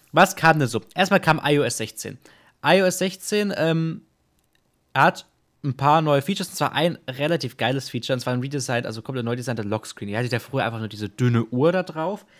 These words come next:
Jetzt habt ihr sehr viele Uhrendesigns, die ihr haben könnt, ich glaub, verschiedene Farben. Und was er, so wie ich meine, automatisch machen kann, ist, wenn ihr ein Bild habt, Teile davon vor die Uhr schieben. Zum Beispiel, wenn ihr ein Bild von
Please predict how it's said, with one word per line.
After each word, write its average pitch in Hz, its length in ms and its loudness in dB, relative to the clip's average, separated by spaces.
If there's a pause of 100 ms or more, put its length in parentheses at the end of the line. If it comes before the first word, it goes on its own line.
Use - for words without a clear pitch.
(280)
Jetzt - 100 -8
habt 147 180 -4
ihr 113 80 -2
sehr 135 260 2
viele 175 380 0
Uhrendesigns, 175 1040 -6 (720)
die 175 60 2
ihr 156 120 4
haben 175 280 -2
könnt, - 180 -12
ich 151 80 -12
glaub, 143 120 -8
verschiedene 139 280 -8
Farben. 170 380 -4
Und 202 340 -6
was 143 160 -6
er, 135 220 -4 (200)
so 139 220 -8
wie 160 80 -4
ich - 260 -12
meine, 165 540 -6
automatisch 135 760 -4
machen 151 300 -8
kann, 131 280 -6
ist, - 160 -10
wenn 147 120 -6
ihr 120 100 -6
ein 120 80 -6
Bild 208 320 -4
habt, - 280 -14 (400)
Teile 202 320 -2
davon 170 340 -4
vor 190 340 -6
die 165 180 -6
Uhr 175 200 -2
schieben. 110 320 -10
Zum 135 140 -8
Beispiel, 151 180 -6
wenn 135 80 -4
ihr 120 80 -4
ein 110 60 -10
Bild 180 200 -4
von 127 360 -6